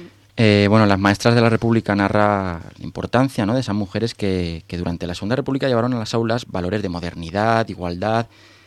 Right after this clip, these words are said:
progreso, eh, además de una dedicación y apoyo pleno a la educación. Eh, yo te quería preguntarte, Pilar, si ese pleno apoyo a la educación, eh, que vemos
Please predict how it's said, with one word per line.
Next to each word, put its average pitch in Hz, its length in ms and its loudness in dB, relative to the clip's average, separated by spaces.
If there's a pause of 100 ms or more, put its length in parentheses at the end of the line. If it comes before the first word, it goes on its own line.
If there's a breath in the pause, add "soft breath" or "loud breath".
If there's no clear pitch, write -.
(160 soft breath)
progreso, 113 600 -4 (680 loud breath)
eh, 110 300 2
además 113 280 2
de 151 60 2
una 143 140 4
dedicación 127 600 2
y 123 40 0
apoyo 110 720 2
pleno 104 680 0
a 87 60 -8
la 90 60 -4
educación. 95 500 -2 (480 loud breath)
Eh, 117 80 -4
yo 117 80 4
te 147 80 6
quería 190 140 4
preguntarte, 143 360 2
Pilar, 131 240 0
si - 140 -4
ese 156 340 2
pleno 135 280 2
apoyo 127 360 2
a 120 40 4
la 117 40 0
educación, 113 640 -2 (180)
eh, 104 540 -4
que 101 140 -6
vemos 107 640 -4